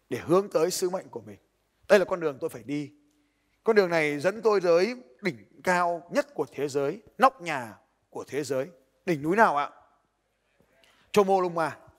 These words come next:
Chomolungma, đỉnh cao nhất thế giới. Và đây là chúng tôi đến từ, từ North Face, mặt Bắc.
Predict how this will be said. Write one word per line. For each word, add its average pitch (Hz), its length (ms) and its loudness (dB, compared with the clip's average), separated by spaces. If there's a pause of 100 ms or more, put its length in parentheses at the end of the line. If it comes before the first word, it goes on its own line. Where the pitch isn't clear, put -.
(800)
Chomolungma, 180 640 2 (280)
đỉnh 160 380 -4
cao 165 200 2
nhất 220 140 -6
thế 160 160 -6
giới. 139 240 -4 (460)
Và 175 100 0
đây 214 120 4
là 214 100 4
chúng 185 160 -6
tôi 208 100 -2
đến 185 220 -2
từ, 190 140 -2 (560)
từ 156 140 0
North 151 420 2
Face, 190 400 0
mặt 139 140 -12
Bắc. 202 140 2